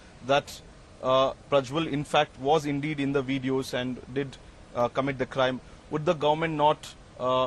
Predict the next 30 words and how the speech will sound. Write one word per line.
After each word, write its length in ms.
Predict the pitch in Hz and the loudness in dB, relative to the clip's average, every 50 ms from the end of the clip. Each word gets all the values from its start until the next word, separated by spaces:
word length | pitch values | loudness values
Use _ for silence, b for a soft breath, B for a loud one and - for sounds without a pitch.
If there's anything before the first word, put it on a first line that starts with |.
| - - | -2 0
or 200 | - 147 151 147 | 2 2 2 2
would 160 | 143 147 139 | 0 -2 -2
have 160 | 143 156 156 | -2 -2 -2
the 80 | 156 151 | -2 -2
courage 320 | - 151 143 151 139 - | -2 -2 -2 -2 -2 -4
to 160 | - 143 135 123 - 131 | -8 -10 -10 -10 -6 -2
go 140 | 143 165 160 | 0 0 0
catch 320 | - - 139 135 - - | 0 0 0 0 -2 -4
him 120 | 143 139 | -6 -4
wherever 280 | 127 135 139 139 139 139 | 0 0 2 2 2 0
he 160 | 131 135 131 | 0 0 0
is 200 | 131 131 123 117 | 0 0 0 0
and 200 | 131 127 131 120 | -2 -2 -2 -4
put 140 | - 139 - | -6 -6 -6
him 80 | 147 143 | -6 -4
behind 260 | 135 131 139 135 135 | -2 -2 -2 -2 -4
the 40 | 131 | -4
bars? 260 | 127 123 127 139 - B B B B B - | -2 -2 -2 -2 -4 B B B B B -6
Would 180 | 143 147 139 135 | -6 -4 0 4
that, 300 | 160 165 160 - - - - - - | 4 4 4 2 -4 -16 -16 -12 -8
would 120 | - 151 | -6 -4
you 60 | 160 | -4
give 160 | 147 143 151 | -4 -2 0
that 120 | 160 165 139 | 0 0 0
message 300 | 131 131 - - 143 135 | 0 -2 -4 -4 -6 -6
to 60 | - | -4
the 160 | 147 143 143 139 | -4 -2 -2 -2
people 240 | - 151 127 - | -4 -6 -6 -4
of 140 | 143 131 - | -6 -4 -4
Karnataka? 440 | - 131 123 123 123 123 - - 131 | -4 -4 -2 -4 -4 -4 -6 -10 -16